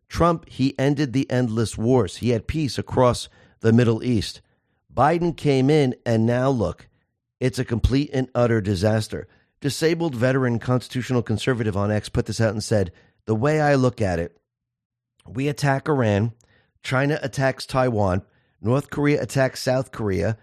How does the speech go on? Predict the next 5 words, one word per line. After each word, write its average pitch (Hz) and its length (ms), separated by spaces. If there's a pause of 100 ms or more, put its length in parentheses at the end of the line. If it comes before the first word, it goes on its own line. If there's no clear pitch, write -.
(360)
Russia 139 400
overwhelms 127 640
Ukraine. 110 600 (380)
Arab 135 400
terrorists 120 600